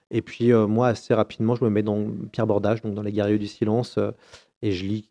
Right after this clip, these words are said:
quasiment tout ce que fait Pierre Bordage dans les années, ouais, quatre-vingt-dix. Je suis un gros, gros lecteur. Euh, c'est vrai que moi, j'ai eu de la chance, euh, j'étais dans une famille où les parents avaient interdit la télé,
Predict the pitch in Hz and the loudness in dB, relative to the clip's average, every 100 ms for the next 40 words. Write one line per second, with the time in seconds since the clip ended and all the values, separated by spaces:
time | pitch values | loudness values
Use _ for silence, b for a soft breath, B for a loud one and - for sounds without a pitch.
0 | _ 107 92 101 101 104 117 - 113 104 | _ -2 0 0 -2 -4 -8 -6 -6 -6
1 | - - 117 120 123 117 113 107 104 110 | -10 -2 2 4 2 0 0 0 2 4
2 | 120 110 104 101 101 104 110 117 120 107 | 4 4 0 0 0 0 2 2 2 0
3 | - 123 147 165 - 107 101 98 104 110 | -2 -2 -2 -2 -8 -6 -4 -4 -2 0
4 | 120 120 117 110 127 151 160 b b b | 2 4 4 2 2 0 -2 b b b
5 | b - 117 110 107 131 135 131 104 113 | b -2 2 4 2 0 2 2 4 4
6 | 110 104 165 156 127 101 101 - 120 110 | 4 4 4 4 4 4 0 0 0 0
7 | 110 - 123 151 127 107 113 135 123 113 | 0 0 4 6 6 4 2 4 4 4
8 | 113 127 147 123 127 123 156 | 2 2 4 4 4 4 2